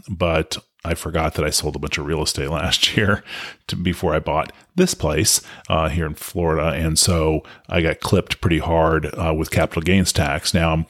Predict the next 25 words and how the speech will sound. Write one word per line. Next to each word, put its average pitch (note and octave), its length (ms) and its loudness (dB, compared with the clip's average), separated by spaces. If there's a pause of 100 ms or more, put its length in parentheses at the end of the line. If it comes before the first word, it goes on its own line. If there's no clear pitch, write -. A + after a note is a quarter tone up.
kinda D#2+ 200 0
working D#2 240 -4
through D#2 180 -6
that C#2+ 140 -2
with C2+ 80 -8
my C2 140 -10
account B1+ 320 -12
now, D2 200 -8
but F2+ 100 -4
that's F#2 240 2
actually F#2 360 4
something F#2 320 2
you F2 80 4
need F#2 200 4
to F#2 80 2
look F#2+ 240 4
at F2+ 120 2
your F2+ 160 0
entire A2+ 580 0
financial C#2 680 -6
situation, D2 800 -2 (540)
not F2+ 260 4
just - 460 2 (300)
your D#2 560 2 (200)
eBay, D2+ 540 2